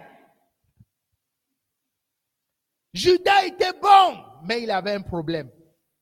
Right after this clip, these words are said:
Il n'était pas béni. Et à cause de ce manque de bénédiction, il était limité. À cause de ce manque de bénédiction, la main de Dieu n'était pas sur lui.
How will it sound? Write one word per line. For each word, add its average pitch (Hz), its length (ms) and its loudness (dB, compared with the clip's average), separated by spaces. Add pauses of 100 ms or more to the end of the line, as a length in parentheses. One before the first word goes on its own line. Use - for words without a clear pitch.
(260)
Il 170 100 -6
n'était 160 240 -8
pas 175 200 -6
béni. 139 400 -8 (1600)
Et 185 80 -2
à 202 100 2
cause 311 360 -8
de 202 120 -4
ce 240 200 -4
manque 226 380 -6
de 170 120 0
bénédiction, 156 800 -8 (380)
il 175 180 -8
était 156 260 -4
limité. 127 600 -10 (1700)
À 214 120 0
cause 302 240 2
de 277 100 0
ce 285 140 0
manque 285 360 0
de 240 120 4
bénédiction, 214 840 0 (1700)
la 190 200 -2
main 233 340 -2
de 190 180 -2
Dieu 175 260 -6
n'était 185 280 -4
pas 208 220 -2
sur 160 300 -6
lui. 156 280 -6